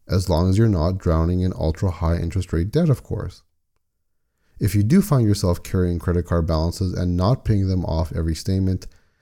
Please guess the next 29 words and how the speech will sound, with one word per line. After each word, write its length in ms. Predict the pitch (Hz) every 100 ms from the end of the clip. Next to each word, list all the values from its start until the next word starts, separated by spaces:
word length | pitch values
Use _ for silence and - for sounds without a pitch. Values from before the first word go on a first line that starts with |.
| _ -
it's 160 | 104 -
time 260 | 113 127
to 120 | -
reevaluate 680 | 101 104 101 90 82 85 87
your 120 | 85 85
budget 520 | 98 101 98 - -
and 120 | 85
to 80 | 87
make 220 | 90 90
changes. 580 | - 85 78 80 - - _ _ _ _ -
At 140 | 90
the 80 | 98
very 260 | 95 117 127
least, 420 | 175 107 - - _ _ -
you 120 | 98
need 180 | 107 139
to 80 | 143
find 260 | 117 113
a 60 | 110
short-term 520 | - 104 98 107 98
solution 400 | - 104 104 104
to 80 | 92
carry 360 | - 113 123 107
that 260 | 87 87
debt 200 | 90 85 -
at 60 |
a 60 | 92
lower 340 | 90 87 85
rate 360 | 98 139 - -